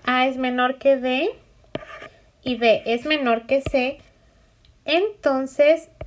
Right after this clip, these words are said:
A va a ser menor que C. El que A sea menor que B quiere decir que existe un natural de tal que B es igual a A más C. Por otro lado, que C,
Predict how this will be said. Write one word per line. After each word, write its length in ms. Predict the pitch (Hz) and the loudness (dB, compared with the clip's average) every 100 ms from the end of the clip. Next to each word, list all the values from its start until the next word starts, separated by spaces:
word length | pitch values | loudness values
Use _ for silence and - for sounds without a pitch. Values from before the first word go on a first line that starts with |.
| - | -2
A 200 | 247 294 | 2 2
va 80 | 277 | 2
a 60 | |
ser 220 | 269 294 320 | 2 2 2
menor 300 | 277 240 226 | 0 -4 -4
que 140 | 240 | -6
C. 260 | - 175 - _ _ _ _ _ _ _ - - _ - _ _ _ _ _ _ _ _ _ - | -6 -10 -10 _ _ _ _ _ _ _ -10 -10 _ -20 _ _ _ _ _ _ _ _ _ 2
El 240 | 294 311 | 2 2
que 160 | 320 320 | 4 4
A 60 | 370 | 4
sea 160 | 440 466 415 | 2 2 2
menor 280 | 359 330 | 4 2
que 160 | 311 320 | 4 2
B 360 | 294 277 349 - | 4 4 2 -2
quiere 220 | 320 359 | 0 4
decir 360 | 311 294 277 277 | 2 2 -4 2
que 200 | 285 277 | 6 6
existe 500 | 254 277 - 285 277 | 2 -8 -2 2 2
un 280 | 269 240 - _ - - | 0 -6 -12 _ -16 -4
natural 560 | 277 277 262 247 262 | -4 -2 -2 -2 0
de 320 | 254 302 349 - | 0 0 0 -4
tal 280 | 240 240 | -2 -4
que 300 | - 254 - - _ _ | -2 -2 -2 -8 _ _
B 300 | - 240 277 - | -6 0 0 0
es 220 | 247 254 | -4 -4
igual 380 | 247 262 302 - | -2 0 0 -2
a 220 | 233 226 | -2 0
A 40 | 220 | 0
más 260 | 220 240 | -2 -4
C. 300 | - 320 330 - - _ _ | 0 0 -2 -12 -20 _ _
Por 120 | - 247 | -4 -2
otro 200 | 247 254 | -2 -2
lado, 400 | 233 202 156 - | 0 0 -2 -4
que 180 | 233 233 | -4 -4
C, 400 | - 269 262 | -2 0 0